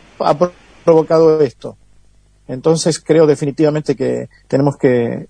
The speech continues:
recapacitar sobre lo que estamos haciéndole a la tierra y empezar a, a implementar, eh, servicios, eh, sustentables, o sea,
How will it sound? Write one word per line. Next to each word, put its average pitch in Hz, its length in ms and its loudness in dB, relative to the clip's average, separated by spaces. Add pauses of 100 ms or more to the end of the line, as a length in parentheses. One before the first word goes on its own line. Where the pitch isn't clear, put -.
(120)
recapacitar 151 1200 2
sobre 135 500 -6
lo 123 160 -4
que 117 80 -10
estamos 143 560 -4 (320)
haciéndole 139 800 2
a 131 80 4
la 139 180 4
tierra 202 500 2
y 175 120 2
empezar 147 480 2
a, 180 160 2 (420)
a 147 220 2
implementar, 190 880 0 (540)
eh, 139 200 4
servicios, 190 1000 2
eh, - 140 -14 (1000)
sustentables, 139 960 0
o 147 140 -12
sea, 123 340 -2